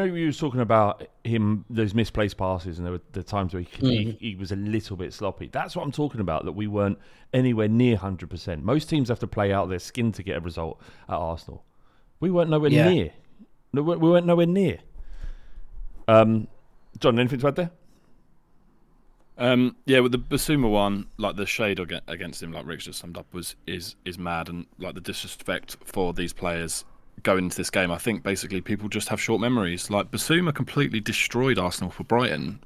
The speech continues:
Speaker 3: on more than one occasion when he was there.
Speaker 1: Mm.
Speaker 3: It's like they just forgot he existed, and this is what happens a lot with football, is, like, how quickly things change. Um,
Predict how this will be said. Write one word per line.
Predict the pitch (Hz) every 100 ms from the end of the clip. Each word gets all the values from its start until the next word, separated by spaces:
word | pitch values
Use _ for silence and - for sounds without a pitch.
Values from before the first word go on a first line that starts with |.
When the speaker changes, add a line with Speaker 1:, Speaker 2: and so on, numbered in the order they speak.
| - 104
Speaker 3:
on | 104
more | 113 127
than | 101 90
one | 87
occasion | 90 87 90 85 73 104 -
when | 95
he | 92
was | 90
there. | 110 117 76 - -
Speaker 1:
Mm. | 117 107 -
Speaker 3:
It's | 120 -
like | 180 - - -
they | 147
just | 143 -
forgot | 156 123 156 151 -
he | 101 107
existed, | 107 107 143 - - 80 90
and | 98 - - - _ _ -
this | 139
is | 156
what | 139
happens | 147 139 117
a |
lot | 127 127
with | 104 98
football, | - - 107 95
is, | 87 98
like, | 95
how | 98 101
quickly | 110 - 98
things | 90 95 -
change. | 113 95 87 87 - - - - - 98
Um, | 92 92 92